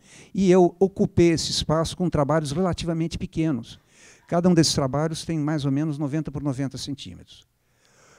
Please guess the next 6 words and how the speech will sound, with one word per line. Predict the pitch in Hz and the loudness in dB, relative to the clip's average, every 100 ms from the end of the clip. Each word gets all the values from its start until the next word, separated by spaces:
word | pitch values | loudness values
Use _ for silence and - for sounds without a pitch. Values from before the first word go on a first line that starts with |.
| _ _ _ - 226 | _ _ _ -4 0
Entretanto, | 247 170 - 185 131 131 - | 2 0 2 4 4 0 -2
a | 160 | -2
relação | 220 110 156 - 233 220 | 0 0 -2 -2 0 0
que | - | -2
eles | 101 - | -6 -8
têm, | - 160 104 | -4 -4 -4